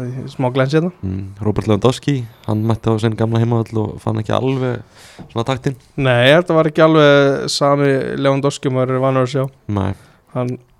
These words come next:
Speaker 1: hann var svona, já, hann var alla mætti bara, fannst mér.
Speaker 2: Mm. Barcelona var svona í riðli með Bayern líka í fyrra og missti svona að því að komast upp úr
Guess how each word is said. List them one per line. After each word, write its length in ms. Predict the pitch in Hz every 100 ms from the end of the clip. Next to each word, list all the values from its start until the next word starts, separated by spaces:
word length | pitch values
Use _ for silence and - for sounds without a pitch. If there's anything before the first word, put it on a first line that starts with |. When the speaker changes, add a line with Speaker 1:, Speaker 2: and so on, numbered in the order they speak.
| _ _ _ _ _
Speaker 1:
hann 220 | - 147 135
var 180 | 139
svona, 160 | 127 135
já, 200 | 127 135
hann 120 | 131 131
var 100 | 135
alla 140 | 147
mætti 340 | 139 143 - 160
bara, 160 | 156
fannst 180 | 143 139
mér. 120 | 131 - - -
Speaker 2:
Mm. 220 | 98 98 - - - _ -
Barcelona 720 | 110 113 110 113 110 104 85 - -
var 160 | 85
svona 200 | 98 98 - -
í 160 | 113 113
riðli 220 | 117 113
með 80 | 110
Bayern 320 | - 117 113 107
líka 220 | 107 107
í 100 | 107
fyrra 380 | - 117 87 90
og 60 | 92
missti 340 | 113 - 107
svona 100 | 104
að 180 | 110 110
því 40 | 98
að 60 |
komast 340 | - 110 101 - -
upp 160 | 120
úr 140 | -